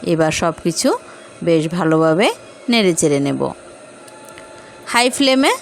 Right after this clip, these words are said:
আপনারা এটা নেড়ে চেড়ে পাঁচ সাত মিনিট এভাবে ভেজে নেবেন।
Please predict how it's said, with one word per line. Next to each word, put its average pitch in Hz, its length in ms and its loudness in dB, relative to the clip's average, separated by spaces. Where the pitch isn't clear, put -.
আপনারা 170 460 0
এটা 190 280 0
নেড়ে 180 300 2
চেড়ে 170 260 0
পাঁচ 240 240 0
সাত 247 200 0
মিনিট 285 280 2
এভাবে 170 320 2
ভেজে 180 280 2
নেবেন। 147 320 0